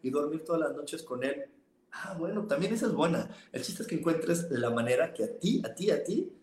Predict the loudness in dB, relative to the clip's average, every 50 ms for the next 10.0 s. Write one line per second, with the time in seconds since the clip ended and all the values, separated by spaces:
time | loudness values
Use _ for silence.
0 | -20 -20 _ _ _ _ _ 0 0 2 2 0 0 0 0 -2 -2 -4 -8 -8
1 | -8 -8 -4 -2 0 2 2 2 2 4 4 4 4 2 -2 -6 0 2 2 2
2 | 2 2 0 0 0 0 0 0 0 0 -2 -2 -2 -6 -12 -16 -20 -20 -20 -20
3 | -20 _ _ -16 0 2 2 4 6 6 6 6 6 6 6 4 6 6 6 6
4 | 4 2 2 2 0 2 2 2 2 4 2 4 4 4 4 4 4 2 2 0
5 | -2 0 0 0 0 2 0 0 0 -2 -4 -4 -6 -4 -4 -2 -2 0 0 0
6 | 0 0 -4 -8 -14 -20 _ _ _ _ 2 2 2 2 0 -4 -10 -14 -18 -14
7 | -10 -4 -2 -2 0 0 0 0 0 0 0 0 0 0 0 0 0 0 -2 -2
8 | -2 -4 -6 -6 -8 -8 -2 2 4 6 6 6 6 2 0 -6 -10 -14 -20 _
9 | _ _ _ _ _ _ _ _ _ _ 0 0 0 0 0 -4 -6 -12 -16